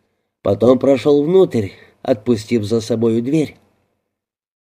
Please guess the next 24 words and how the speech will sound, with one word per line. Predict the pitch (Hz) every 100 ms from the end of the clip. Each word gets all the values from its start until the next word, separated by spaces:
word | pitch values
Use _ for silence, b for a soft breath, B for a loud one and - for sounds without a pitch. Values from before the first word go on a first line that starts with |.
| _ _ _ _
«Если | 87 98 120 123 - 143
приведешь | 143 151 156 165 190
сюда | - 135 117 120
завтра | 127 113 113
вечером | 127 127 120 131 123 127
одного | 135 117 127 123 131
из | 120 113
ваших | 131 123 147 131
конюхов, | - 202 147 107 104 90 _ _ _ _ -
получишь | 139 123 117 135 117
десять | 110 123 147 127
шиллингов | - 208 151 113 104 90 - _ _ _ _ _
и | - 131
бесплатное | 123 110 131 135 - 143 147
пиво | 185 190 120
для | 104 117
обоих, | 113 120 110 104 - _ -
сколько | - 123 110 131
выпьете». | 160 160 117 107 113 104 _ _ _ _ _ _ _ _ _ _
Я | 104 107 113 131
изобразил | 147 131 143 147 143 151 143
на | 143
лице | 147 135 - 107
интерес. | 101 113 143 151 147 -